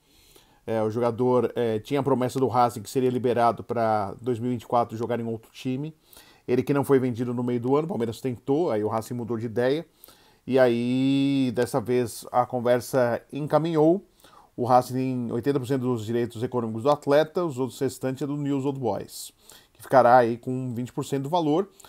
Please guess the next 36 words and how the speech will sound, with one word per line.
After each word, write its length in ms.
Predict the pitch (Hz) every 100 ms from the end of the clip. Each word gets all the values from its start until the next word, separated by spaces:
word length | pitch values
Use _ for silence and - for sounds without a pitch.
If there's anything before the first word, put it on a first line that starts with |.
| - _ _ 147
Na 160 | 175
Argentina, 440 | 180 165 139 160 160
o 40 |
comentário 320 | 165 147 151
é 20 |
de 100 | 139
oito 220 | 147 160 160
milhões 180 | 147
de 80 | 147
dólares. 760 | 117 101 - - - - - - 147
No 100 | 143
Brasil, 380 | 139 143 131 156
sete 240 | 156 -
milhões 160 | 131 120
de, 340 | 123 - -
sete 220 | 135 135
milhões 220 | 120 120
de 100 | 117
dólares, 760 | 151 147 151 180 185 190 - - _ _ _ -
mais 160 | 127
um 60 | 139
milhão 260 | 143 131
de 100 | 131
bônus. 520 | 123 123 107 101 101 110
Lá 120 | 120
na 80 | 123
Argentina 400 | 120 117 131 147
dizem 340 | 120 131 135
que 160 | 139 151
o, 400 | 143 92 - - -
o 360 | - 123 117 107 _
total, 420 | - 185 180 165 180
oito 200 | 175 165
milhões 180 | 147 139
de 40 |
dólares. 580 | 117 - - - - -